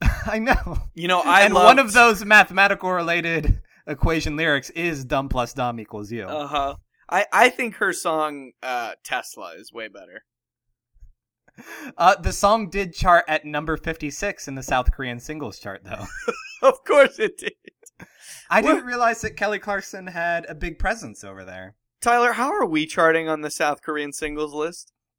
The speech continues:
Speaker 1: You know, I really haven't checked our numbers
Speaker 2: Shoot,
Speaker 1: recently.
Speaker 2: we
Speaker 1: We
Speaker 2: gotta
Speaker 1: should
Speaker 2: look
Speaker 1: get on
Speaker 2: into
Speaker 1: that.
Speaker 2: that. Yeah.
Speaker 1: I think, I think Brad Bailey, uh, listens to the show every once in a while. He's at least one, well, uh,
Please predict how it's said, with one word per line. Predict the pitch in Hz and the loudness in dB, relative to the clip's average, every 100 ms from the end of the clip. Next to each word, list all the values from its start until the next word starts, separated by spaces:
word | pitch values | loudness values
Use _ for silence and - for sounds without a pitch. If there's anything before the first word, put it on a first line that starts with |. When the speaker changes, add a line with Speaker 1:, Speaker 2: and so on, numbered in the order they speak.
| _ _ _ _ _ | _ _ _ _ _
Speaker 1:
You | 131 | -6
know, | 156 160 147 | 0 0 0
I | |
really | 139 139 147 151 | -4 -4 -6 -4
haven't | 143 135 139 | -4 -4 -8
checked | - 135 - | -6 -6 -6
our | 127 | -10
numbers | 123 123 120 110 | -8 -8 -8 -10
Speaker 2:
Shoot, | 104 117 | -8 -8
Speaker 1:
recently. | 117 113 123 | -8 -8 -10
Speaker 2:
we | |
Speaker 1:
We | 123 | 0
Speaker 2:
gotta | 143 127 | 0 0
Speaker 1:
should | 123 | -2
Speaker 2:
look | 120 | -6
Speaker 1:
get | 131 | -6
on | 120 | -6
Speaker 2:
into | 120 | -6
Speaker 1:
that. | 113 113 - | -6 -8 -14
Speaker 2:
that. | _ 131 | _ -10
Yeah. | 120 113 117 | -8 -8 -8
Speaker 1:
I | 214 | -4
think, | 381 427 - | -4 -4 -2
I | |
think | 220 - 302 | -2 -2 0
Brad | 220 214 175 | 6 6 6
Bailey, | 160 196 165 127 135 156 _ _ _ - - | 4 4 2 -2 -6 -8 _ _ _ -10 -4
uh, | 139 123 131 135 | 0 0 0 -4
listens | 135 - 131 - | -6 -8 -12 -10
to | 123 | -10
the | 123 | -10
show | - 113 | -6 -4
every | 113 113 110 | -4 -6 -8
once | 107 - | -8 -10
in | |
a | 101 | -10
while. | 98 98 131 143 _ | -8 -8 -10 -14 _
He's | 170 196 | -10 -10
at | 135 | -8
least | 135 - | -8 -6
one, | - 131 131 120 117 _ _ - | -4 -4 -6 -8 -12 _ _ -12
well, | 123 107 107 101 _ _ _ _ _ - | -8 -6 -8 -14 _ _ _ _ _ -10
uh, | 110 104 101 104 | -8 -6 -6 -8